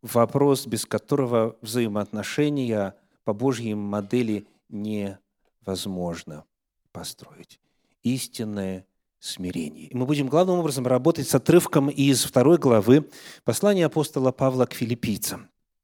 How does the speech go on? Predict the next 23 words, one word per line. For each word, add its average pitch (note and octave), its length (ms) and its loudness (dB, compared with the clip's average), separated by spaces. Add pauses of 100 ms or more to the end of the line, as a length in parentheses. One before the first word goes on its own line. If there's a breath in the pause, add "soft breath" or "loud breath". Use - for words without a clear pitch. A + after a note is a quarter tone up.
(600)
Мы A2+ 140 -2
будем A2+ 220 -2
читать - 280 0
там C#3 140 0
стихи - 300 -8
с - 100 -4
третьего A#2 500 -6
по - 200 -10
десятый. - 580 -12 (280)
Итак, - 360 -2 (160 soft breath)
филиппийцам, B2 600 0
вторая G2 360 2
глава, A2 460 2 (260 soft breath)
стихи - 340 -8
с - 60 -10
третьего F2+ 440 -6
по F2+ 120 -10
десятый. E2 580 -12 (880 loud breath)
"Ничего G#3+ 920 8
не G#3+ 220 4
делайте G#3 720 6
по G3+ 300 6
любопрению E3+ 1400 4